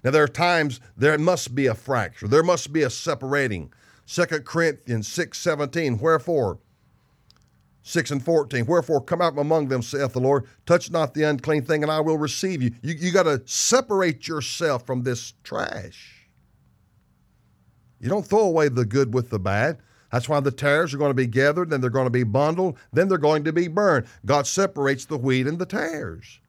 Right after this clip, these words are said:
God does this. He's not gonna burn up the righteous with the wicked. We know that according to Genesis nineteen. Abraham said, "Surely the Lord will not destroy the righteous with the wicked."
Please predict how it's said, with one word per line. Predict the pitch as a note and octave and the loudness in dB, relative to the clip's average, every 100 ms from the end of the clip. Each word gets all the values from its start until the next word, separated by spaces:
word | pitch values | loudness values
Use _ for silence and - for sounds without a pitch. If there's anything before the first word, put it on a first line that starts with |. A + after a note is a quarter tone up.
| _ | _
God | B2 A#3 D4 | 0 0 0
does | G3 E3+ A#2 | -2 -2 -2
this. | A2 E2 - - _ _ _ _ _ _ _ _ _ _ _ _ - | -8 -8 -12 -20 _ _ _ _ _ _ _ _ _ _ _ _ -14
He's | F#2 | -4
not | B3 A#3 | -2 2
gonna | G#3 | 0
burn | C#3 F#3+ F#3 F3 | 2 2 4 2
up | C3+ | 2
the | D3+ | 0
righteous | C#3+ E3 - D3+ | 2 2 0 -6
with | D3+ C#3 | -4 -4
the | C#3+ | -4
wicked. | B2+ A3 - G3+ - _ _ _ _ _ _ _ - | 2 0 0 -10 -10 _ _ _ _ _ _ _ -4
We | G3 | 0
know | G3+ B3+ | 6 6
that | G#3 G3 | 6 2
according | F#3 F#3+ F#3+ F#3 | 0 -2 0 -2
to | C3+ | -2
Genesis | B2 F3+ F3 F3+ F3 | 0 0 0 -4 -2
nineteen. | F#3+ G3 - A#3+ F#3 G2 - _ _ _ _ _ D#3 | -2 -2 -2 -2 -2 -6 -12 _ _ _ _ _ -2
Abraham | F3+ F3+ G3+ G3+ | 0 2 0 -2
said, | D3+ F#3+ F#3 | -4 -4 -2
"Surely | - - D4+ B3+ | -4 0 2 2
the | D#3 | 2
Lord | D3+ D3+ B2+ - A#2+ | 4 4 4 -2 -4
will | D3+ | 0
not | F3+ E3 | 2 0
destroy | D3 - F3 D3 | -2 -2 2 2
the | C3+ | 2
righteous | D3 D3+ C#3 C3 | 0 -2 -4 -6
with | C#3 B2+ | -4 -4
the | C3 | -2
wicked." | C#4 - D4+ G#3+ A#3 | -4 -4 -4 -6 -10